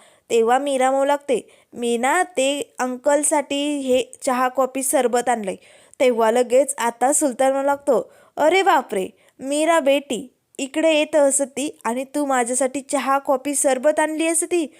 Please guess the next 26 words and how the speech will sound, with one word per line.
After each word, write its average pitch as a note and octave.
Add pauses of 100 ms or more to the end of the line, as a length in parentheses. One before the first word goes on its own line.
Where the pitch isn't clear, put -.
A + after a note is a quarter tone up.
(300)
बरं A3+
झालं, A3+ (380)
देऊ A3
बेटा, B3+ (280)
तू A#3
माझी A3
आवड A#3+
लक्षात B3
ठेवली B3+
असती. A3+ (300)
मला G#3
सवय C4
असती C4
मीरा A#3
बेटी, A3+ (300)
एक G#3
घोट G#3+
चाय A3+
प्यायचा, B3 (320)
नंतर A3
कॉफी C4+
पियायची C#4+
एक C4+
घोट B3+ (180)
आणि A3
त्यानंतर A#3+